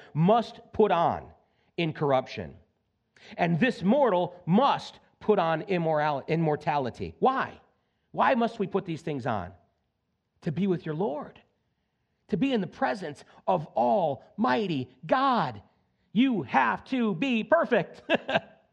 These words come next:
You have to be incorruptible. You have to be without sin.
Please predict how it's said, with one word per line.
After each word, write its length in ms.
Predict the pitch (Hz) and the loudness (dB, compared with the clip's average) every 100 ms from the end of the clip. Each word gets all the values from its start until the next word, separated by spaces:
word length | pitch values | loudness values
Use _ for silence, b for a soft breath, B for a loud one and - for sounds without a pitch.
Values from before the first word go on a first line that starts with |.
| _ _ _ b b | _ _ _ b b
You 200 | 196 277 | 2 2
have 300 | 220 240 240 | 2 0 -2
to 80 | 247 | -2
be 200 | 214 220 | -4 -2
incorruptible. 1040 | 269 262 254 285 269 254 262 196 139 90 - _ _ B B B | -2 -2 -4 -4 -4 -2 -2 -2 -4 -8 -20 _ _ B B B
You 140 | 220 | 2
have 220 | 233 214 220 | 4 2 0
to 60 | |
be 140 | 196 214 | 0 2
without 340 | 214 202 202 | 2 2 -2
sin. 460 | - 226 190 110 | -2 0 0 -2